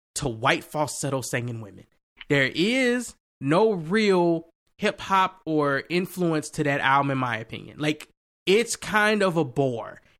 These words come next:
It's a bit of a drag. In comparison, Billie Eilish's album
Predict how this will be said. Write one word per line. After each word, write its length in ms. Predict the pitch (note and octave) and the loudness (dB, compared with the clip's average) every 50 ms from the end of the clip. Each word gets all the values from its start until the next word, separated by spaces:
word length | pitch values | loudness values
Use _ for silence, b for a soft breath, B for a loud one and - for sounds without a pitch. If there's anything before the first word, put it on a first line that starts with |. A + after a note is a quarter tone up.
| b - | b 0
It's 280 | E3+ F#3 G3+ G3+ - - | 2 2 2 2 2 0
a 80 | G3 C#3+ | 0 0
bit 320 | A#2 - - C3 C#3+ D3 | -2 -4 -2 0 2 2
of 140 | D#3+ D3 D3+ | 2 2 0
a 60 | D3+ | -2
drag. 720 | B2 - - B2 A#2 A2 G2+ A2 - - - - - - _ _ _ _ _ _ _ _ _ _ _ _ _ _ _ _ _ _ _ _ _ _ _ _ | -4 -6 -8 -8 -8 -8 -10 -12 -18 -20 -20 -20 -20 -20 _ _ _ _ _ _ _ _ _ _ _ _ _ _ _ _ _ _ _ _ _ _ _ _
In 160 | - G3 G3+ - | 0 2 2 2
comparison, 840 | - E3+ D3 - A3+ D4+ F4+ E4 A#3 E3+ - - C#3 C#3 C#3+ C#3 - _ _ - - - - - - - - - - - - - _ - - C3 C3 | 0 -2 -2 0 2 2 4 4 2 0 0 -4 -4 -4 -6 -8 -12 _ _ -20 -20 -20 -20 -20 -20 -20 -20 -20 -20 -20 -20 -20 _ -14 -12 -6 -2
Billie 380 | D#3+ B3+ F4 F4+ F#4+ E4+ D#4 E4+ - | 2 2 4 6 4 4 2 0 0
Eilish's 560 | - F#3 C4 D#4 E4+ D#4+ C4+ - - D#3+ C3 - | 2 2 4 4 4 2 2 0 -2 -4 -4 0
album 520 | - C3 B2+ B2 A#2+ A#2+ A#2+ A#2 A2+ A2+ | 2 2 2 2 2 0 -4 -6 -6 -10